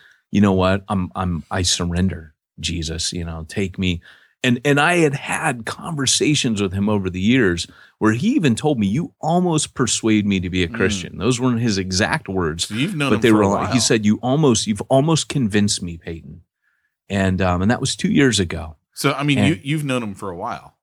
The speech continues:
Speaker 1: Yeah, I used to take him out to coffee. When we first started church planting, he, uh, and he was just like my dad. His testimony is almost exactly, and I can't go into it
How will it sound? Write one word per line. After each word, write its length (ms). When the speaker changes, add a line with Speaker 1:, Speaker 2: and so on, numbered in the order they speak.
Speaker 1:
Yeah, 180
I 60
used 280
to 80
take 220
him 80
out 160
to 80
coffee. 460
When 100
we 120
first 280
started 300
church 320
planting, 420
he, 380
uh, 260
and 140
he 120
was 200
just 380
like 200
my 120
dad. 340
His 220
testimony 720
is 140
almost 320
exactly, 540
and 100
I 60
can't 400
go 200
into 320
it 180